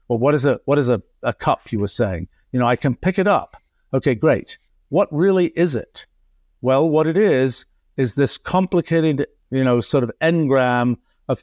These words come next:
things in this hypergraph, and the hypergraph is continually evolving, and it's leaving this structure that more or less stays the same over time. And it's a, it's an abstract thing. You know,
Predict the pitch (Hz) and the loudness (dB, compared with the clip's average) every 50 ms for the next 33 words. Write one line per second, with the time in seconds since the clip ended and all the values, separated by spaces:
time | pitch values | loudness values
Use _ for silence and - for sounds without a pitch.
0 | _ _ 175 170 165 160 151 135 120 131 120 120 117 - - - 165 175 - - | _ _ 0 0 2 0 0 0 0 0 0 0 -2 -4 -4 -2 -2 -2 0 -2
1 | 147 127 143 143 143 143 143 139 123 - - 104 95 95 90 147 160 151 147 131 | -2 0 0 2 2 2 2 0 -2 -4 -4 -4 -4 -2 0 -2 0 0 -2 0
2 | 123 139 135 135 123 - 120 104 - - - 120 104 - 143 139 135 123 117 113 | 0 2 2 2 0 -2 -6 -8 -8 -6 -6 -6 -2 -2 0 0 2 2 2 2
3 | 113 113 110 104 156 165 170 165 151 143 151 147 143 143 139 - _ _ _ _ | 0 0 0 0 2 2 2 2 2 2 0 2 0 0 -2 -4 _ _ _ _
4 | _ - 131 127 - - - 123 131 151 165 156 147 147 135 131 120 113 - - | _ -4 -4 -4 -4 -4 -2 0 2 2 2 2 2 0 2 0 0 -2 -4 -10
5 | - - - 185 - - _ - - 160 156 151 147 135 - _ _ _ _ _ | -8 -4 -4 -4 -4 -4 _ -4 -2 0 2 2 0 -2 -4 _ _ _ _ _
6 | - 127 - - 120 120 123 131 135 143 143 135 131 131 - - - - 127 113 | -4 -4 -2 -2 -4 -4 -2 0 2 2 2 2 2 0 0 -4 -4 -2 -2 -2
7 | 107 95 - 107 - - - 175 165 165 156 156 147 131 113 107 101 107 - - | -2 -2 -4 -6 -6 -4 -2 0 0 2 2 2 2 0 0 0 -2 -6 -6 -4
8 | - 170 165 160 156 151 151 151 147 139 - _ _ _ _ _ _ - 131 131 | -2 0 0 2 0 0 0 0 -2 -2 -4 _ _ _ _ _ _ -4 0 0
9 | 139 135 - 175 170 - - 165 - - 165 160 180 196 165 - - - 170 160 | 0 0 0 -2 -2 -2 -2 -2 -2 0 0 0 0 0 -2 -4 -2 -2 -2 -2
10 | - - _ - 202 233 - - _ _ _ _ _ _ _ _ _ _ - 139 | -2 -4 _ -4 -4 -4 -4 -8 _ _ _ _ _ _ _ _ _ _ -2 0
11 | 139 135 117 | 2 2 0